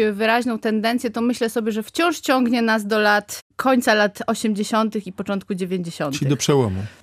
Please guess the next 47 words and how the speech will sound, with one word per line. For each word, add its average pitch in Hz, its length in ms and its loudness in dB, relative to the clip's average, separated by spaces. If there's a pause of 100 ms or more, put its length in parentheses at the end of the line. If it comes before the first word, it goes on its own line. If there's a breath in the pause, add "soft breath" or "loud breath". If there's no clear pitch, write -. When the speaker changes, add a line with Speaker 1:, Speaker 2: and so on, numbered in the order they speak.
Speaker 1:
Dokładnie 208 500 0
tak. - 120 -6
Speaker 2:
Mhm. 120 360 -2 (140)
Speaker 1:
Zresztą 240 360 0
dwa 220 160 0
z 208 40 -4
nagrodzonych 202 640 -2
tytułów 185 500 -2 (100)
do 196 100 -2
tego 185 180 -4
się - 140 -6
odnoszą, 190 360 -6
więc 208 160 -6
myślę, 240 240 0
że 214 100 -2
to 254 160 -6
ta 262 120 -4
tendencja. 277 640 2 (400 loud breath)
A, 254 280 4
a 247 100 2
kolejna, 262 480 2
myślę, 247 260 -2
że 214 80 -4
śmiało 214 240 0
mogę 208 160 -4
powiedzieć, 214 280 -2
że 208 60 -6
kino 202 360 -4
dla 196 160 0
młodszego 202 460 -2
widza, 190 580 0
kino 208 220 -4
familijne, 202 540 -2
takie 196 260 -6
międzypokoleniowe 185 920 -2
też - 380 -6 (100)
i 262 140 6
w - 80 -10
produkcjach, 269 640 2
i 240 60 0
w - 40 -10
scenariuszach 220 480 0
też - 220 -4
się 202 100 -2
bardzo 185 280 -2
mocno 175 300 -4
wybija. 165 400 -6